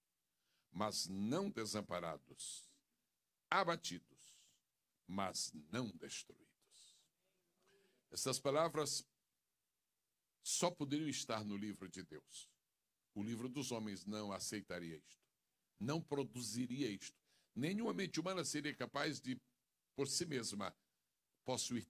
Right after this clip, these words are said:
tal iluminação, tal inspiração que redigisse isto. Mas é o Espírito Santo ouve por bem legar-nos este precioso tesouro. Os irmãos não se incomodariam de que nós repetíssemos a leitura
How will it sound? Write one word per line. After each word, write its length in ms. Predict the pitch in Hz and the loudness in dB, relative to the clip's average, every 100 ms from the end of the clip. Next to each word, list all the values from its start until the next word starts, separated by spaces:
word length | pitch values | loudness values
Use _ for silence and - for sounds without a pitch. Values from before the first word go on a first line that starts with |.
| _ | _
tal 200 | 226 175 | 2 2
iluminação, 760 | 143 135 127 104 - 113 98 87 | 2 0 0 -2 0 0 -2 -2
tal 240 | 151 151 | -2 -2
inspiração 600 | 127 - 113 110 - 120 | -4 -2 -4 -2 -2 -4
que 140 | - | -4
redigisse 680 | 90 113 101 - 110 - - | -4 -4 -4 -4 -2 -2 -6
isto. 220 | 76 - _ _ _ _ _ | -8 -16 _ _ _ _ _
Mas 200 | - 101 | -2 0
é 40 | 107 | 0
o 80 | |
Espírito 460 | 107 - - 147 - | 0 -2 0 -2 0
Santo 340 | - 120 107 | 0 0 0
ouve 220 | 110 104 104 | -2 0 -2
por 220 | 117 104 | -2 -2
bem 340 | 104 101 98 _ _ _ _ | -2 -2 -6 _ _ _ _
legar-nos 760 | 101 104 92 107 113 82 85 80 | -2 -2 0 0 0 -2 -8 -4
este 280 | 95 - 82 | -6 -6 -8
precioso 640 | - 87 - 101 98 87 | -8 -6 -4 -4 -6 -10
tesouro. 500 | - 85 - 76 69 _ _ _ _ _ | -10 -12 -10 -12 -12 _ _ _ _ _
Os 120 | 143 | -2
irmãos 240 | 170 180 | 0 0
não 100 | 135 | 0
se 140 | 127 - | -2 -2
incomodariam 560 | 123 120 120 123 147 | 0 0 2 2 2
de 100 | 135 | 0
que 140 | 107 120 | -4 -4
nós 240 | 113 107 | -2 -2
repetíssemos 680 | - 101 101 - 131 - 101 | -4 -4 -6 -4 -6 -4 -2
a 60 | 104 | -2
leitura 480 | 101 - 160 - | -2 -2 -4 -4